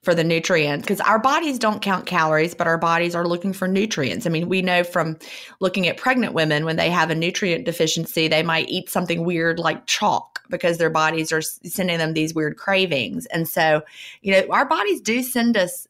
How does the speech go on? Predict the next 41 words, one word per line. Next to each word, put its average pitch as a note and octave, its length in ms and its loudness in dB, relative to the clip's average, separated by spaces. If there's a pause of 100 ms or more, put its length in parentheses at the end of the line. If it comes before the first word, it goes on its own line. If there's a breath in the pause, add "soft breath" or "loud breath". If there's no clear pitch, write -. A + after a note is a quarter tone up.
"All E3+ 180 4
right, D#4+ 400 0
load G3 240 2
up G#3+ 160 -2
the G#3 80 -4
vegetables." F3 640 -2
And E3+ 160 0 (680 loud breath)
one C4 220 4
question B3 380 2
we F3+ 80 2
get G#3+ 240 -2
from F#3+ 100 -6
a E3 60 -2
lot D#3 200 4
of D3+ 80 -2
people A#3 300 -2
who F3 100 0
are D#3 80 0
starting D#3 340 0
off G#3 260 2
is, F3+ 140 0
"How G3+ 200 2
can G#3+ 200 0
you F3+ 160 0
get F3 180 0
all D#3 160 4
your D3+ 140 0
nutrients F3+ 560 0
in D#3+ 160 2
if D#3 120 -4
you're E3+ 120 0
eating D#3+ 440 0
one D3+ 180 0
meal D3 200 0
a D3+ 60 0
day A#3 400 2
or D#3 100 2
in D3+ 80 0
a D#3 60 0
short D#3+ 340 0
window?" F#3+ 500 2